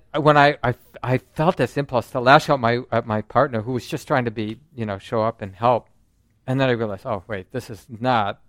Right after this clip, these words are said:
helping." Being angry at being sick or having a,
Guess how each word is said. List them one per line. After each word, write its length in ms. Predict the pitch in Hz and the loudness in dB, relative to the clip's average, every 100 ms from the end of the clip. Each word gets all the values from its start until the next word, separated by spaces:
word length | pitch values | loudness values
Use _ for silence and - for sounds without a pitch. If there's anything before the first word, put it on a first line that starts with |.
| _ | _
helping." 420 | _ 127 120 98 90 | _ -6 -4 -8 -6
Being 400 | 104 170 165 131 - _ 120 | 0 2 2 0 -6 _ -4
angry 840 | 131 151 170 131 101 101 117 151 _ _ _ _ | -2 0 -2 -2 -2 -4 -6 -10 _ _ _ _
at 220 | 120 113 | -4 -2
being 240 | 127 117 113 | -2 -2 -4
sick 560 | - - 120 107 - | -8 -4 -2 -2 -4
or 80 | 110 | -6
having 300 | 113 110 | -4 -4
a, 60 | 110 | -6